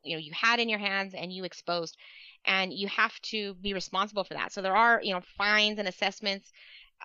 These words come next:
included in the loss, you know, that, that the business owner has, and, you know, regulatory defense and penalties. If, you know, you have to provide this person complimentary identity theft for one year.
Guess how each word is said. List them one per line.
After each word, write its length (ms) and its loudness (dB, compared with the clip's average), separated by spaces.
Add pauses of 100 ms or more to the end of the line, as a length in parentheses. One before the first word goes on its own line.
(120)
included 580 2
in 220 2
the 80 2
loss, 460 0
you 140 -8
know, 100 -4
that, 260 -2
that 120 -6
the 40 -8
business 240 -8
owner 160 -2
has, 300 0
and, 180 -4
you 100 -4
know, 60 0
regulatory 440 0
defense 340 -4
and 80 -8
penalties. 320 -10
If, 160 -12
you 80 -12
know, 80 -8
you 60 0
have 100 -2
to 60 -20
provide 360 -2
this 160 -6 (540)
person 520 0
complimentary 520 -2
identity 320 -2
theft 300 -6
for 100 -10
one 220 -8
year. 360 -2